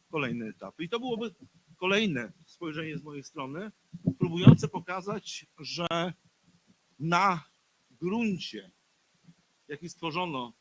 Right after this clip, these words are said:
do roku dwa tysiące szesnastego, powiedzmy dwa tysiące osiemnastego, kiedy rodo ostatecznie weszło w życie, zaczęto budować kolejną, kolejny etap rozwoju, jakim były akty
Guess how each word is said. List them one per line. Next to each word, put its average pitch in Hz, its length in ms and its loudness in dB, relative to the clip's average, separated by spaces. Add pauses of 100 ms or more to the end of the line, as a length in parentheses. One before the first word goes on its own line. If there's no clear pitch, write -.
(100)
do 165 180 -8 (200)
roku 160 200 -8
dwa 151 140 -6
tysiące 143 320 -12
szesnastego, 151 540 -4
powiedzmy 151 400 0
dwa 143 140 -2
tysiące 151 420 -10
osiemnastego, 143 760 -10 (600)
kiedy 143 200 -4
rodo 143 180 0
ostatecznie 143 420 -6
weszło 139 260 -4
w 143 40 -6
życie, 160 480 -2 (1040)
zaczęto 196 560 -6
budować 202 440 -6
kolejną, 220 640 0 (340)
kolejny 190 400 0
etap 135 300 -12 (260)
rozwoju, 139 640 -2 (560)
jakim 185 380 2
były 160 460 2 (320)
akty 170 440 0